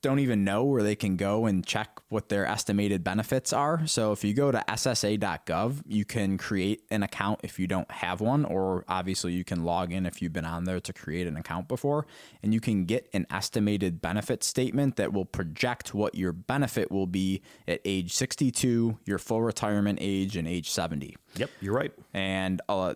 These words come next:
Speaker 1: you know, they used to mail these pretty consistently back in the day, but now, um, it's just from what I've heard, they don't do that as much anymore. Um, so you can create an account online and access that whenever, uh, you need to. And especially when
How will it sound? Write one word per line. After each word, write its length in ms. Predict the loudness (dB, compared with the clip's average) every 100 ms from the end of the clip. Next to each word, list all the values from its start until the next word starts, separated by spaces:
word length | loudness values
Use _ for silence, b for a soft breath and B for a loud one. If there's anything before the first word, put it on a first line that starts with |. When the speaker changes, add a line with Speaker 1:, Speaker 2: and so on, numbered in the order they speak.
| -4
Speaker 1:
you 140 | -2
know, 100 | 0
they 120 | 2 2
used 260 | 2 2
to 80 | 2
mail 340 | 2 2 2
these 300 | 4 4 2
pretty 340 | 0 0 2 2
consistently 640 | 2 2 2 0 2 2
back 280 | 2 0 2
in 60 |
the 100 | 2
day, 280 | 4 2 2
but 320 | 2 2 2
now, 580 | 0 0 0 2 2 0 0
um, 540 | 0 0 0 -2 -6 -8 -4
it's 380 | -4 -4 -6
just 220 | -4 -4 -2
from 160 | -2
what 100 | 0
I've 220 | 0 -2
heard, 300 | -2 -2 0
they 100 | 0
don't 320 | -2 -2 -4 -2
do 140 | 0
that 240 | 0 0
as 100 | 0
much 200 | 0 2
anymore. 460 | 2 4 4 4 2 B B B -4
Um, 500 | -2 0 0 0 -2
so 140 | 0
you 180 | 2 0
can 260 | 0 0 2
create 320 | 2 2 2
an 120 | 0
account 340 | -2 -2 0
online 460 | 0 0 0 0 -2
and 160 | -2 -4
access 560 | -6 -6 -4 -4 -4
that 320 | -2 -2 -4 -4
whenever, 760 | -4 -4 -4 0 2 0 -2 B B B
uh, 160 | -6 -4
you 160 | -2 0
need 300 | 2 0 0
to. 260 | 2 4 4
And 80 |
especially 500 | 2 0 -2 2 2
when 380 | 2 2 2 0